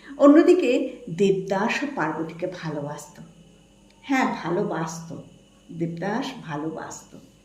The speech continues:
কিন্তু পরিবার ও সমাজের সামনে নিজের ভালোবাসার কথা বলার ও সমাজের সবার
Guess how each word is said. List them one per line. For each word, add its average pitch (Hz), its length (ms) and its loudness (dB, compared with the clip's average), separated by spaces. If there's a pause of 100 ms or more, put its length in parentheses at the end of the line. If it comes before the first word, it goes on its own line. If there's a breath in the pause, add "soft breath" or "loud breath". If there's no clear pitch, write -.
(540 soft breath)
কিন্তু 294 580 8 (200 loud breath)
পরিবার 285 800 8
ও 262 40 2
সমাজের 269 560 2
সামনে 277 580 4
নিজের 262 360 6 (160)
ভালোবাসার 254 680 0 (120)
কথা 202 320 -2
বলার 269 440 2 (320 loud breath)
ও 220 80 -2
সমাজের 254 520 0
সবার 277 460 0